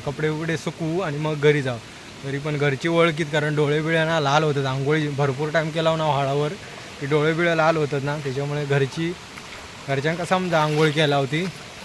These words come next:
पण त्या काळची मजा वेगळीच उल-, होती मित्रांनो, कारण आंघोळी करून जेव्हा घरची नाही पाठवते ना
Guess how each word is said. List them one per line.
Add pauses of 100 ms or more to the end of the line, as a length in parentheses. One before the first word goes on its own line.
(120)
पण
त्या
काळची (600)
मजा
वेगळीच
उल-,
होती
मित्रांनो,
कारण
आंघोळी
करून
जेव्हा
घरची
नाही
पाठवते
ना